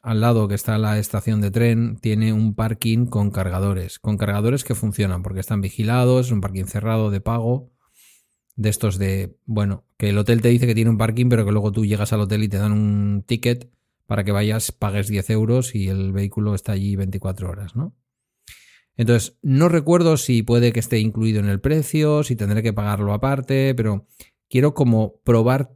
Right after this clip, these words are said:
todas las posibilidades de carga para ir a Iparralde, para acostumbrarme a ir sin miedo y para que ir a Iparralde deje de ser ya, primero por el tema covid y segundo porque, mm,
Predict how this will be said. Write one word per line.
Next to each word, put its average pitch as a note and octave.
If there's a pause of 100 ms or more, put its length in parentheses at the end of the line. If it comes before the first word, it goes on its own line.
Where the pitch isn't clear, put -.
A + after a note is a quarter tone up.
todas A#2
las G#2+
posibilidades G#2+
de G#2+
carga G#2+
para G#2
ir G#2+
a G#2
Iparralde, A2+
para A2
acostumbrarme G#2+
a A2
ir A#2+
sin G#2
miedo C3+ (800)
y A#2
para G2+
que G#2
ir A2
a A#2
Iparralde B2
deje B2
de A#2
ser A2+
ya, A#2+ (440)
primero A#2+
por C3
el A#2+
tema A#2+
covid A#2+
y A2
segundo G2+
porque, F#2 (140)
mm, F#2